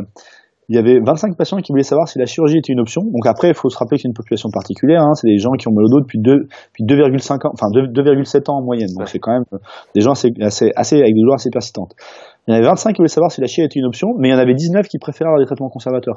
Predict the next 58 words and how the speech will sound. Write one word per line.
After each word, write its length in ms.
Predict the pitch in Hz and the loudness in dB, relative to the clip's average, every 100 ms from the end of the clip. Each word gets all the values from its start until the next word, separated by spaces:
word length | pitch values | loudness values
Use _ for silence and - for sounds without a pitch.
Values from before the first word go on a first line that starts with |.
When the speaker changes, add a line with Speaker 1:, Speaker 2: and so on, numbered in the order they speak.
| - | -6
Speaker 1:
quand 80 | |
même. 140 | 101 95 - | -8 -8 -10
Speaker 2:
<laughs> 340 | - - - 113 | -12 -12 -6 -2
Speaker 1:
En 60 | |
fait, 140 | 143 190 _ _ | 0 -2 _ _
ils, 220 | 143 139 143 | -10 -10 0
ils, 300 | 147 143 160 | 4 4 4
ils, 120 | 147 147 | 0 0
ils 180 | 151 147 | -2 -2
se 260 | 143 - - 123 | -4 -10 -8 2
demandent, 340 | 180 214 208 151 | 2 4 0 -2
ils 60 | |
se 140 | 143 147 | -6 -8
posent 280 | 139 190 170 | -2 0 0
la 80 | |
question 320 | 165 160 - 170 | -4 -6 -6 -8
de 40 | |
savoir 360 | - 147 160 156 | -2 0 0 -2
si, 540 | - 135 135 135 127 113 _ _ _ _ | -8 -4 -2 0 -2 -6 _ _ _ _
si 260 | - 135 | -8 -6
c'est 140 | 127 131 | 0 0
important, 840 | 117 123 - 165 156 147 135 131 | 0 -2 -2 0 2 0 -2 -4
si, 220 | 127 - | -6 -8
s'il 260 | 120 - 123 | -10 -6 -4
faut 160 | - 180 | 0 2
qu'ils 140 | 165 | 4
aillent 80 | 139 | 2
en 80 | 127 | 0
chirurgie, 340 | - 135 165 | -2 0 2
mais 140 | 185 139 | 2 2
bon, 240 | 127 139 | 2 2
globalement, 380 | 139 147 147 190 | 4 4 2 -2
ils 60 | |
préfèrent 340 | 160 127 131 - | -4 -8 -8 -4
quand 120 | 151 | -2
même, 160 | 170 156 | 0 0
euh, 180 | 135 123 117 _ - - _ | -2 -2 -6 _ -20 -20 _
ils 40 | - | -12
préfèrent, 280 | 123 - | -6 0
ils 60 | 135 | 0
préfèrent 260 | - - 127 | 0 -6 -2
quand 80 | 165 | 2
même 80 | 147 | 2
évi-, 220 | 139 120 | 2 0
enfin, 120 | - 110 | -2 -6
ils 60 | 104 | -4
préfèrent 200 | 113 107 | -4 -2
quand 80 | 147 | 0
même 100 | 139 | 0
éviter 180 | 117 117 | 2 0
ça, 160 | 151 | -2
quoi. 140 | - 110 | -2 -4
Donc 420 | - - - - | -6 -16 -16 -10
ça, 100 | 202 | -8
je 60 | |
trouvais 140 | - 147 | -2 -2
ça 100 | 147 | -2
intéressant. 440 | 135 135 127 - | -4 -2 -4 -4